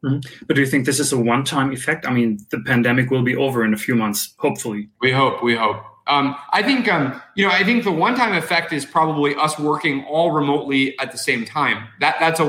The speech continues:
Speaker 2: one-time event. But
Speaker 1: Mm-hmm.
Speaker 2: even as we go back into our offices, I think we're gonna be used to this new work style of having more flexibility, being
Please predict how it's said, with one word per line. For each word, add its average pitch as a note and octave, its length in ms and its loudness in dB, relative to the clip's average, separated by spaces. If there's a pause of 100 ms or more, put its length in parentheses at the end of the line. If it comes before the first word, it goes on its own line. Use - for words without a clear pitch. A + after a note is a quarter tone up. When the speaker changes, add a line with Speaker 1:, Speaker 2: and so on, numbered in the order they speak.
Speaker 2:
one-time C3 420 -2
event. A2+ 300 -4 (500)
But C#3+ 160 2
Speaker 1:
Mm-hmm. C3 260 -6 (160)
Speaker 2:
even A3+ 120 4
as G#3 140 2
we F#3 80 2
go D#3+ 180 0
back D3+ 240 0
into C#3+ 180 0
our A#2+ 100 0
offices, C#3+ 640 -2 (100)
I C#3 40 0
think F3+ 220 0
we're D3 180 -2
gonna C#3 220 -2
be B2+ 40 -4 (100)
used F3 180 -2
to D3+ 60 -4
this B2+ 220 -6
new C#3 140 0
work C3+ 260 -2
style B2+ 440 0
of A2+ 280 0 (220)
having C#3+ 260 0 (100)
more A#2+ 100 0
flexibility, D#3 1040 -2
being C#3+ 180 -2